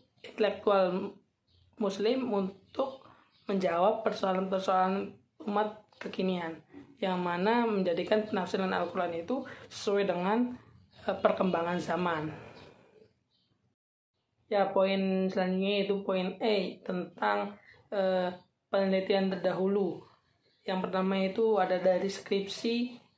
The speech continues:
eh, Yahya Sultani yang berjudul Aktualisasi Teks Al-Quran Likuli Zaman Wal Makan. Yang kedua, skripsi Umi Salamah yang membahas tentang sistematika moral di dalam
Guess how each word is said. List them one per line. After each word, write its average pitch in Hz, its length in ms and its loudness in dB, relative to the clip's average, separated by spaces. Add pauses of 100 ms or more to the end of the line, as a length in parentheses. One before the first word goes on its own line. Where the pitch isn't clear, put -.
eh, 180 320 0 (360)
Yahya 208 320 0
Sultani 196 800 -2 (160)
yang 180 160 -4
berjudul 175 400 -2
Aktualisasi 185 800 -2
Teks 190 240 0
Al-Quran 190 640 2 (720)
Likuli 196 240 2
Zaman 185 240 2
Wal 180 160 2
Makan. 214 560 2
Yang 185 160 0
kedua, 185 240 2
skripsi 190 640 -6
Umi 185 160 -2
Salamah 180 640 0 (400)
yang 185 160 -2
membahas 185 480 0
tentang 190 640 -2 (320)
sistematika 190 640 0
moral 185 640 4 (480)
di 202 80 -2
dalam 180 720 -2